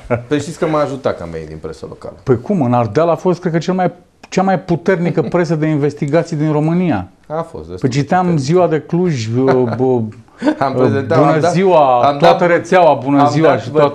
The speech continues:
Speaker 1: toată
Speaker 2: de cap multora.
Speaker 1: Da. Bun. Uh, avem un mesaj sensibil și după aia trecem la chestii urâte, că asta ne cer telespectatorii.
Speaker 2: Foarte bine.
Speaker 1: Avem un mesaj de la Nichi Simionescu. Vă și spun cine este.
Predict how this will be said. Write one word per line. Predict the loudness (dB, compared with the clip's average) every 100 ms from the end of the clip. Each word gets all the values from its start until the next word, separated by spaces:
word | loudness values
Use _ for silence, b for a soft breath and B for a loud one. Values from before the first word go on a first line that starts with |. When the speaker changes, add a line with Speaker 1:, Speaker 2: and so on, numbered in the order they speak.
| 2
Speaker 1:
toată | 2
Speaker 2:
de | 0
cap | 2 0 2
multora. | 0 0 -2 0 2
Speaker 1:
Da. | 2 2 0 -6 -20 B B B B B B
Bun. | 0 2 2 -4 B B B
Uh, | 0 4 4 2
avem | -2 -2 0
un | 0
mesaj | -2 0 -2
sensibil | 0 -4 -2 -4 -4
și | -6 -8
după | -2 0
aia | 0
trecem | -2 -4 0 0
la | 0 -4 -6
chestii | -4 -4 -2 -4 -2
urâte, | -2 -2 -4 -4 -4
că | 2 2 0
asta | 0 0 0 -2
ne | -2
cer | -4 -4
telespectatorii. | -2 -2 -4 -2 -2 0 -2
Speaker 2:
Foarte | -4
bine. | -8 -14 B B B
Speaker 1:
Avem | -4 -2
un | 0
mesaj | -2 0 0 0
de | 0
la | 0
Nichi | 0 0 -2 -4
Simionescu. | -2 -2 0 2 0 -4 -10 -10 -10 -14 b b b
Vă | -2
și | -2 -4
spun | -4 -4
cine | -2 -2 -2
este. | -6 -6 -4 -4